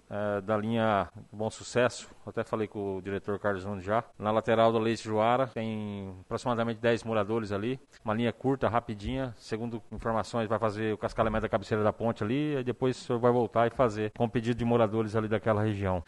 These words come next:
É, outra questão, nós também, é, recebemos cobranças e,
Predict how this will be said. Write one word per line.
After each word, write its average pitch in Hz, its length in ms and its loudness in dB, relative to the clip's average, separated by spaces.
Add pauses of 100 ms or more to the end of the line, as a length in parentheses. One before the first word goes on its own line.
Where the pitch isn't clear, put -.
(140)
É, 110 720 4
outra 120 300 2 (160)
questão, 143 640 2
nós 127 400 2
também, 127 380 4 (340)
é, 113 220 2
recebemos 113 420 0
cobranças 120 580 2
e, 107 380 -2